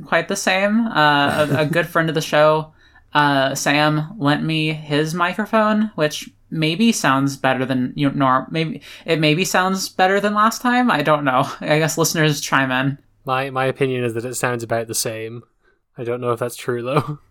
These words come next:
Speaker 2: <laughs>
Speaker 1: I, who's to say? Anyway, uh, shall we dive straight into these chapters, you, unless you have some surprise news for me?
Speaker 2: I should check if there's any surprise news for both of us.
Speaker 1: No, oh, oh, wait, no, there, there is news. The Sun and the Star came out, right?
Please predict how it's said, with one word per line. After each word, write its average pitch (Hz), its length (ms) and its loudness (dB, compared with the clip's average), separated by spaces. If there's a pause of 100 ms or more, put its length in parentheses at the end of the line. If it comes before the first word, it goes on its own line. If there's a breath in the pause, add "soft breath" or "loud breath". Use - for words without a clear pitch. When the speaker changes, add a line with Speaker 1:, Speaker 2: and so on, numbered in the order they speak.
(120)
Speaker 2:
<laughs> - 240 -20
Speaker 1:
I, 190 320 -2
who's 196 280 0
to 165 80 -2
say? 135 400 -4 (420 soft breath)
Anyway, 143 640 0 (100)
uh, 196 220 4
shall 254 160 0
we 254 100 2
dive 240 240 4
straight 214 320 0
into 208 220 -2
these 175 260 -2
chapters, 143 720 2
you, 151 140 -2
unless 156 320 -2
you 156 80 0
have 147 240 4
some 143 160 -2
surprise 139 480 0
news 139 260 2
for 127 220 0
me? 131 320 -4 (680)
Speaker 2:
I 117 60 -8
should 117 220 -10
check 131 260 -4
if - 80 -20
there's 113 140 -8
any 113 100 -10
surprise 117 460 -4
news 117 240 -8
for - 80 -14
both 123 260 -6
of 117 100 -12
us. - 460 -14 (480)
Speaker 1:
No, 180 160 0
oh, 262 260 6
oh, 269 260 6
wait, 240 80 2
no, 240 200 6
there, 202 260 4
there 202 200 4
is 277 120 6
news. 131 320 2
The 156 80 -4
Sun 180 200 2
and 190 80 -2
the 185 40 -2
Star 214 200 4
came 147 180 0
out, 120 160 2
right? 185 340 2